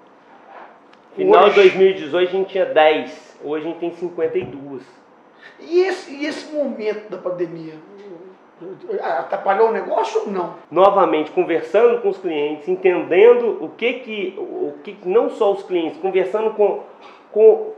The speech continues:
Speaker 1: com as pessoas, observando o mercado,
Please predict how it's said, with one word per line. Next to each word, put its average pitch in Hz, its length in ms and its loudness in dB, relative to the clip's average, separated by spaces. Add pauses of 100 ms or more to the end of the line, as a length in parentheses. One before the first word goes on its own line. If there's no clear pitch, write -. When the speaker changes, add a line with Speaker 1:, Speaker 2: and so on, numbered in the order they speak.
Speaker 1:
com 214 80 -2
as 233 120 -2
pessoas, 226 840 2
observando 196 680 2
o 202 40 -2
mercado, 185 680 -2